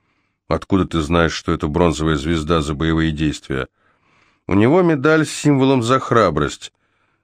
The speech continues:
Мэйс указала на маленькую «Ви» на груди капитана над медалью. «Это дают только за героизм в бою». «Ладно, я это знаю, потому что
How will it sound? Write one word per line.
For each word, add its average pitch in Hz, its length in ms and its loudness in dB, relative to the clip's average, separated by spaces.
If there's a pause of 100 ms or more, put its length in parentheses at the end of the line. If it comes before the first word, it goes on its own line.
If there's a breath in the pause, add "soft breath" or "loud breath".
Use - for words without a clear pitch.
(160)
Мэйс 87 540 2
указала 82 720 2
на 87 160 2
маленькую 85 1040 0
«Ви» 85 440 -4 (320)
на 85 160 0
груди 80 380 -2
капитана 80 760 0
над 82 220 -2
медалью. 73 580 -2 (400)
«Это 147 240 2
дают 143 360 2
только 139 320 0
за 107 160 0
героизм 101 540 4
в 80 100 -2
бою». 80 360 0 (520)
«Ладно, 76 500 2
я 87 220 2
это 85 200 0
знаю, 87 400 2
потому 82 320 -2
что 78 520 0